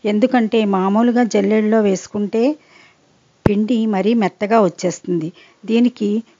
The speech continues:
కొద్దిగా రవ్వ రవ్వలా ఉంటేనే బాగుంటుంది. అందుకని జ్యూస్ చేసుకునే దాంట్లోనే జల్లించుకోవాలి.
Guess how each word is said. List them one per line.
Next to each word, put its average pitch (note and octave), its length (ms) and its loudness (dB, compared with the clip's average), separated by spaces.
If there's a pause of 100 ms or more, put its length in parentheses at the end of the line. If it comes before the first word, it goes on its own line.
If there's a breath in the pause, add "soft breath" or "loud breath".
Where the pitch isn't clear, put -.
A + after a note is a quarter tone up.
కొద్దిగా A3 540 0 (840)
రవ్వ F#3+ 260 -4
రవ్వలా A3 360 2
ఉంటేనే G#3 420 0
బాగుంటుంది. F3 640 2 (360 soft breath)
అందుకని A3+ 500 2 (580 soft breath)
జ్యూస్ G#3+ 380 -2 (220)
చేసుకునే G#3 520 -2
దాంట్లోనే G3 640 0
జల్లించుకోవాలి. E3+ 960 0